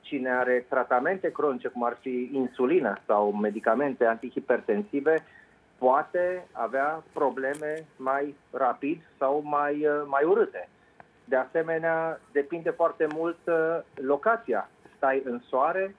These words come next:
stai, uh, undeva la frig, la minus zece grade, deci este ceva care nu poți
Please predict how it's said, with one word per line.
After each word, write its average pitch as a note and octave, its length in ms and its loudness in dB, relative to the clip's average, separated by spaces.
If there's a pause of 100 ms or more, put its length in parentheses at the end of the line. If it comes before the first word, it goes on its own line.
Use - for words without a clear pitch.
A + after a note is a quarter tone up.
(160)
stai, C#3 380 0 (260)
uh, A2+ 680 0
undeva A2 360 -2
la A2+ 180 0
frig, D3+ 240 -4
la B2+ 140 0
minus A#2+ 280 -6 (300)
zece B2+ 300 0
grade, F3 600 2
deci D3+ 300 -6 (400)
este D#3+ 380 2 (440)
ceva E3+ 460 2
care F3 200 0
nu G#3 220 -4 (100)
poți E3 280 0